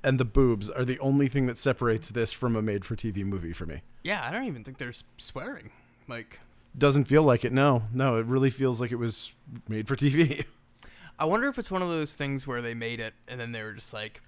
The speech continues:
Speaker 2: "R-rated movies sell better. Put, put R-rated stuff in there to get an R rating." Or,
Speaker 1: Probably.
Speaker 2: or R-rated horrors. Um,
Speaker 1: Yeah, it, I don't know, man. Uh, M G M with these types of movies, they made so many of these,
Speaker 2: Mm-hmm.
Speaker 1: like,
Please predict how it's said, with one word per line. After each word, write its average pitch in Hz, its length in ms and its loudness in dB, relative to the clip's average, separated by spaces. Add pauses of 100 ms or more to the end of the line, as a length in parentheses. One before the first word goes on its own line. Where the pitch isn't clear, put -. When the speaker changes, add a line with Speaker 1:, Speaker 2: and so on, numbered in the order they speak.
(100)
Speaker 2:
"R-rated 214 440 4
movies 185 340 2
sell 175 180 2
better. 151 360 0 (100)
Put, - 160 0 (760)
put - 180 2
R-rated 180 400 2
stuff - 260 -2
in 151 80 -4
there 139 120 0
to 135 60 -4
get 143 140 0
an 135 120 -6
R 139 180 -2
rating." 123 360 -6 (220)
Or, - 120 4
Speaker 1:
Probably. 196 440 6
Speaker 2:
or - 100 6
R-rated 135 240 4
horrors. 123 500 -4 (100)
Um, 135 160 -4
Speaker 1:
Yeah, 156 220 8
it, 143 280 0 (560)
I 165 140 -4
don't 165 140 6
know, 143 120 10
man. 127 320 4
Uh, 127 340 2
M 220 180 2
G 143 240 4
M 110 260 0 (140)
with 117 180 -2
these 120 240 0
types 117 300 0
of 113 80 0
movies, 113 580 -2 (460)
they 165 120 4
made 208 280 2
so 143 320 4
many 123 320 2
of 101 160 -6
these, 107 240 -4
Speaker 2:
Mm-hmm. 147 240 -2
Speaker 1:
like, 147 160 -6